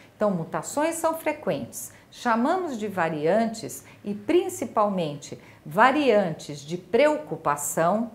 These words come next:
aquelas mutações nos vírus, nos coronavírus, que determinam algum comportamento diferente. Como a gente sabe que tem um comportamento diferente? Quando a gente observa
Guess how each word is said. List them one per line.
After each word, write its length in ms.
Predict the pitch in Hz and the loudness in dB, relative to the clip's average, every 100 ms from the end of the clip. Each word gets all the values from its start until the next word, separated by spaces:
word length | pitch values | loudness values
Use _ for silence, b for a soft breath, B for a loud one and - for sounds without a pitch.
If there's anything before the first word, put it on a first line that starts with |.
| B B B B | B B B B
aquelas 680 | 220 226 349 381 381 349 - | -2 0 2 2 4 0 0
mutações 1120 | 269 285 254 240 - 170 160 185 262 - - B - | -2 0 0 0 -2 -4 -2 0 -2 -6 -14 B -4
nos 320 | 214 247 - | 2 2 0
vírus, 840 | 151 165 165 180 226 294 - - - | -6 -6 -2 0 0 -2 -6 -12 -8
nos 240 | 208 214 | -6 -4
coronavírus, 1080 | - 196 185 175 160 147 160 180 214 294 - B B | -2 0 0 -2 -6 -8 -6 -4 -4 -4 -10 B B
que 120 | - 269 | -8 -4
determinam 1120 | 208 330 370 370 302 233 269 320 277 185 180 B - | 0 0 0 0 0 0 0 0 -2 -2 -4 B 2
algum 540 | 262 277 214 302 415 | 4 4 2 -2 -2
comportamento 960 | 403 311 311 269 269 247 220 226 233 202 | 0 -2 2 0 2 0 2 -2 -4 -6
diferente. 800 | 202 208 220 160 117 - - - B B - | -8 -4 -4 -4 -6 -12 -18 -18 B B -4
Como 220 | 381 381 | -2 0
a 80 | 349 | 0
gente 240 | 311 311 | -2 -8
sabe 600 | - - 254 285 285 277 | -8 0 4 4 2 -4
que 140 | - 269 | -8 -8
tem 200 | - 277 | -2 -2
um 140 | 254 | 0
comportamento 960 | 262 226 254 247 233 208 240 277 277 226 | 0 -2 0 -2 0 0 0 -2 -4 -6
diferente? 800 | 208 - 196 147 123 - - - B B B | -8 -6 -4 -4 -6 -12 -20 -20 B B B
Quando 200 | 381 381 | -4 0
a 60 | 302 | 0
gente 280 | 247 226 220 | 0 -4 -4
observa 800 | 160 - 254 269 247 190 160 | -6 -2 2 4 2 0 -4